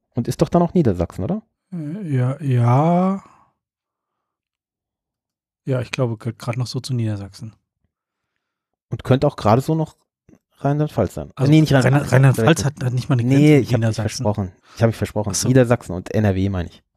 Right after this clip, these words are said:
Speaker 2: Ja. Ja.
Speaker 1: Rheinland-Pfalz.
Speaker 2: Ja, deswegen war ich grad so.
Speaker 1: Nee, nee, Niedersachsen, meine ich. Ich hatte
Speaker 2: Wir
Speaker 1: Niedersachsen.
Speaker 2: haben doch nicht mal eine gemeinsame
Speaker 1: Nein,
Speaker 2: Ja.
Speaker 1: nein, <laughs> ich meine nicht Rheinland-Pfalz. Ähm, also. Und, ähm,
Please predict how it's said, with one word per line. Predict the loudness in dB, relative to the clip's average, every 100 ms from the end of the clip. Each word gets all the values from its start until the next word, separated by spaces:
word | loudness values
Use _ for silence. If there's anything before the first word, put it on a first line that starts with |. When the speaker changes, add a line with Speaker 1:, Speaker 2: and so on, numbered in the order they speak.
| -6
Speaker 2:
Ja. | -4 -6 -8 _ _
Ja. | 4 6 4
Speaker 1:
Rheinland-Pfalz. | 0 -16 -20 -18 -20 -20 -18
Speaker 2:
Ja, | -4 0
deswegen | 2 2 2 2
war | 2
ich | 2
grad | -2 -2
so. | -6 -10 _ _ _ -6
Speaker 1:
Nee, | 2 4 6
nee, | 4
Niedersachsen, | 6 4 4 -4 -6
meine | -6
ich. |
Ich | -4
hatte | -2
Speaker 2:
Wir |
Speaker 1:
Niedersachsen. | 0 0 2
Speaker 2:
haben | 2
doch | 2
nicht | 2
mal | 2
eine | 2
gemeinsame | 2 2 0 -2 -4 -2 -2 -2 -4 _ -20 -20 -20 -20 -10
Speaker 1:
Nein, | 0 2 4
Speaker 2:
Ja. | 2 0 -2
Speaker 1:
nein, | -4 -4
<laughs> |
ich | -10 -8
meine | -8
nicht | -6
Rheinland-Pfalz. | -6 -6 -12 -16 -20 -16 -18 _
Ähm, | 4 4 2 0
also. | 4 4 2 -10 _ _ -20 -20 -20 _ _ _ 0
Und, | 4 4 4 0 -4 -10 -8 -2
ähm, | 4 6 6 2 0 -2